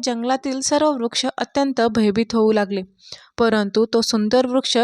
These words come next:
ज्याला भगवान भोलेनाथांनी आशीर्वाद दिला होता, तो त्याच्या गर्वामध्ये होता. तो हसत होता. त्याच्यापेक्षा छोटे जेवढे वृक्ष होते, ते सर्वजण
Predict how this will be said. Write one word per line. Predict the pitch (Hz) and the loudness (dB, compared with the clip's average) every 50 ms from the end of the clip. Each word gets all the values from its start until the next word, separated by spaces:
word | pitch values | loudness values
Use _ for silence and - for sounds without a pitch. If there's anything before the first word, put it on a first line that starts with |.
| 269 254 | 2 2
ज्याला | 262 247 247 269 277 | 0 0 0 0 0
भगवान | 247 277 262 247 233 294 320 339 330 | 0 0 -2 0 0 -2 -2 -2 0
भोलेनाथांनी | 339 330 311 311 311 302 302 302 - 240 233 247 277 - - | 0 0 0 0 -2 -2 -4 -4 -6 -6 -6 -6 -8 -6 -6
आशीर्वाद | 220 220 - - 254 277 285 269 | -4 -4 -4 -2 -2 -2 -2 0
दिला | 247 269 262 269 262 | -2 -2 0 0 0
होता, | 254 254 - - 202 190 208 - - - - - - _ - | 0 -2 -2 -2 -4 -4 -6 -8 -14 -20 -20 -20 -12 _ -2
तो | 285 294 | 0 0
त्याच्या | - 277 269 262 294 294 269 240 | 0 0 0 0 0 0 0 0
गर्वामध्ये | 240 226 226 240 247 240 240 233 208 247 247 | 0 2 2 0 0 0 -2 -2 -2 -2 -2
होता. | 240 240 202 - 208 196 190 - _ _ _ _ _ _ _ _ _ - | 0 0 -2 -4 -6 -10 -10 -14 _ _ _ _ _ _ _ _ _ 0
तो | 240 233 - | 0 0 -2
हसत | - 208 202 - - 240 - - | -4 -6 -4 -2 -2 -2 -2 -2
होता. | 226 226 - 202 185 - - - _ _ _ _ - | -4 -4 -2 -4 -8 -8 -12 -20 _ _ _ _ -2
त्याच्यापेक्षा | 220 208 196 - 226 220 - - 226 214 - - 214 226 240 - - | -2 -2 0 0 -2 -2 0 0 -2 0 0 0 0 0 0 2 0
छोटे | 277 277 - 330 330 | 0 2 0 0 0
जेवढे | 359 339 339 330 349 | 2 2 2 2 2
वृक्ष | 330 262 269 285 - - - | 2 2 0 0 0 0 0
होते, | 339 339 330 302 - - 262 | 2 2 2 0 0 0 -2
ते | 277 - 320 | 0 0 -2
सर्वजण | - - - 269 254 254 294 294 285 254 254 220 233 254 | -2 0 0 0 0 2 0 0 0 0 -2 -2 -2 -4